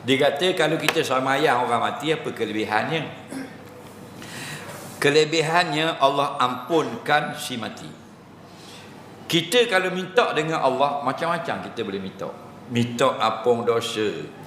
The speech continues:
minta panjang umur, minta murah rezeki, minta boleh kerja, minta dapat anak. Banyak kan? Minta boleh beli rumah. Ah, banyak, banyak tak?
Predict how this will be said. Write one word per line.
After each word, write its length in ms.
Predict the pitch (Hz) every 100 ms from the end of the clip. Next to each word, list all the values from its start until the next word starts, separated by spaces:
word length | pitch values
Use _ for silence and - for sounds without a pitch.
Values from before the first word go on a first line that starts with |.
| - -
minta 400 | 117 123 120 135 -
panjang 480 | 117 120 120 117 123
umur, 560 | 120 120 113 92 85 - - -
minta 480 | 110 131 127 147 120
murah 400 | 120 120 127 113
rezeki, 640 | 113 120 - 120 110 92 87 - -
minta 560 | 127 135 131 151 127 120
boleh 400 | 127 123 120 120
kerja, 640 | 127 101 110 104 95 92 - - -
minta 320 | 131 127 160
dapat 420 | 120 120 - 131 123 127 127
anak. 320 | 127 120 113
Banyak 260 | 151 190 156
kan? 260 | 185 202 208
Minta 480 | 156 196 - 180 -
boleh 400 | 139 147 147 123
beli 320 | 139 139 143
rumah. 720 | 135 139 135 123 110 98 92 - - - -
Ah, 320 | 196 220 320
banyak, 160 | 196 165
banyak 240 | 214 262
tak? 180 | 160